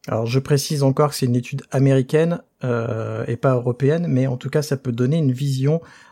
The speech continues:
de ce que les Américains recherchent. Moi, ça m'étonne pas du tout parce que, euh, Kubernetes a pris un essor, euh, flagrant, euh, l'an dernier.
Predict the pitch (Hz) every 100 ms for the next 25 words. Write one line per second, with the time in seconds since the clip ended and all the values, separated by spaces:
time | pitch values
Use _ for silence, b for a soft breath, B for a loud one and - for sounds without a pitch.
0 | _ 135 - 131 127 139 151 156 143 151
1 | 139 135 170 185 185 202 156 135 139 127
2 | 175 170 156 165 185 139 - 127 117 120
3 | 120 120 - 139 139 147 180 - - 127
4 | - - 151 131 123 120 - 147 139 120
5 | 113 123 B _ - 147 139 139 175 B
6 | B B - 113 113 117 135 143 139 131
7 | 151